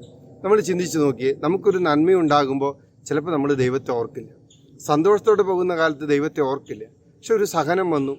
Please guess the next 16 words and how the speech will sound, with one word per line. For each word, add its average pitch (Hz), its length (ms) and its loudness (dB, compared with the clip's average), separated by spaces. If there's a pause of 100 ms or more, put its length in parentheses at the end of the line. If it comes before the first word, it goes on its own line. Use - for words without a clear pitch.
ഒരു 156 140 -2
രോഗം 165 420 2
വന്നു, 139 220 -4 (360)
ഒരു 160 120 -2 (100)
കടബാധ്യത 180 480 0
വന്നു, 139 300 -2 (260)
ഉടനെ 180 260 -2
"എൻ്റെ 156 160 0
ദൈവമേ" 165 460 2
എന്ന് 165 200 2
നമ്മൾ 131 200 -4
വിളിച്ച് 139 300 -4
പ്രാർത്ഥിക്കും. 120 600 -10 (320)
ദൈവത്തോട് 147 560 0
ചേർന്ന് 147 480 0
നിൽക്കാൻ 131 380 -4